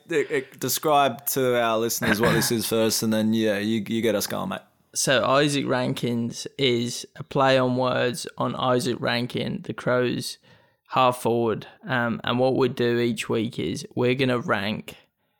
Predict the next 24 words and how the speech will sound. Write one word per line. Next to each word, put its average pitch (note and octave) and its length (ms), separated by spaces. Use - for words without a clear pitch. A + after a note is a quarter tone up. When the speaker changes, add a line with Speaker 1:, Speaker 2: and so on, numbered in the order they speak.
Speaker 2:
either A#2+ 260
top - 300
three, C3+ 340
top - 240
five, - 340
top - 240
ten B2+ 580
of C3 220
whatever B2 540
category A2+ 640
it - 200
is. - 120
And B2+ 260
this D3+ 300
week A#2+ 420
I C3 220
have C3+ 200
starting C3+ 680
off C3 320
with C3+ 180
a C#3+ 60
banger B2+ 640
for - 240
you, - 220